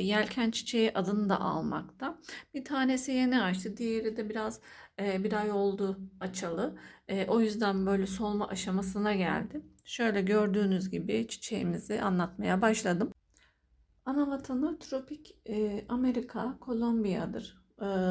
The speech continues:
bunu söylemekteki amacım çiçeğin geldiği yeri bilirsek su, toprak ve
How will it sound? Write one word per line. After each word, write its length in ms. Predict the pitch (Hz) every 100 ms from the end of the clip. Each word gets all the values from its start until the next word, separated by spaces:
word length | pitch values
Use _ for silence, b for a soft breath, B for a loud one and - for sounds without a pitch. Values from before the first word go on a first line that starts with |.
| 185 233
bunu 160 | 254
söylemekteki 880 | 294 277 254 254 254 254 - - -
amacım 420 | 262 262 190 247 -
çiçeğin 420 | - 240 240 233
geldiği 480 | 233 226 226 226 202
yeri 240 | 202 190
bilirsek 480 | 269 311 - 190 190
su, 380 | - 254 254 -
toprak 560 | 220 214 254 254 247
ve 200 | 208 226